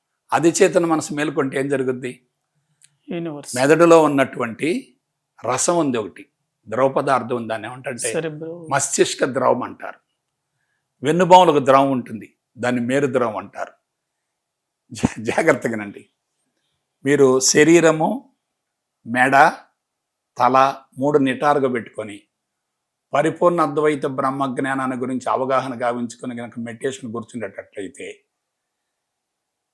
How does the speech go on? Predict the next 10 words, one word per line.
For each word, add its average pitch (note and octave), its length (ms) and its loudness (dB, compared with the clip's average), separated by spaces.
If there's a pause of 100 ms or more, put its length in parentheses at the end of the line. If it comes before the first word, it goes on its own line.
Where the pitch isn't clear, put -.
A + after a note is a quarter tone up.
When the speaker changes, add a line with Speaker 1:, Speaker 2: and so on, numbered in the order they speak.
(1120)
Speaker 1:
కింద D#3 180 -2
నుంచి E3 280 -2
ప్రాణశక్తి C3 560 -6
పైకి A2+ 300 -12
వస్తుంది. - 320 -18 (1600)
ఆగ్నేయ D#3+ 340 2
చక్రం E3 200 0
శుద్ధి D3 300 -2
అయింది D3+ 180 0
కదా, C#3 180 -4